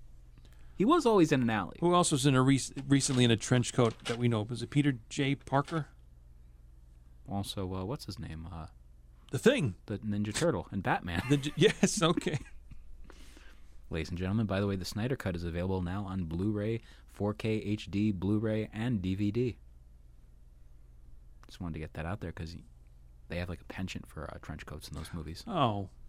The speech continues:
Speaker 2: They bought a supply, a dozen or so, you know, rotate the
Speaker 1: Zack
Speaker 2: inventory.
Speaker 1: Snyder, he loves trench coats.
Speaker 2: Oh. Keep the, keep the trench coat making people in business, yes.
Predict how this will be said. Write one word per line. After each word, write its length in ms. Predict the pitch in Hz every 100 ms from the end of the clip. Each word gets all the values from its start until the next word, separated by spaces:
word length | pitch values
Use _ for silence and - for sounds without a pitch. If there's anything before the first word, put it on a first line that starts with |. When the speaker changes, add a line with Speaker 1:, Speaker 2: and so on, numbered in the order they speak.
| - - - - - - - -
Speaker 2:
They 100 | 131
bought 240 | 110 110
a 40 | 107
supply, 680 | - - 180 160 156 143 120 - -
a 60 | 117
dozen 320 | 104 135 127 135
or 60 |
so, 420 | 131 143 135 127 -
you 100 | - 123
know, 160 | 110 - -
rotate 420 | 127 123 135 120
the 140 | -
Speaker 1:
Zack 180 | 117 123
Speaker 2:
inventory. 40 | 123
Speaker 1:
Snyder, 400 | 147 139 131 117
he 140 | 120
loves 420 | 127 107 104 104 98
trench 300 | - 101 -
coats. 320 | 80 85 -
Speaker 2:
Oh. 280 | 254 113 214 - - - - - - - - - - - - - - - - - -
Keep 180 | 156 -
the, 80 | 127 -
keep 140 | - 123
the 60 |
trench 260 | 120 139 120
coat 240 | 131 117 - -
making 360 | 127 123 123 120
people 280 | 120 120 117
in 100 | 110
business, 360 | 113 104 104 -
yes. 300 | 120 -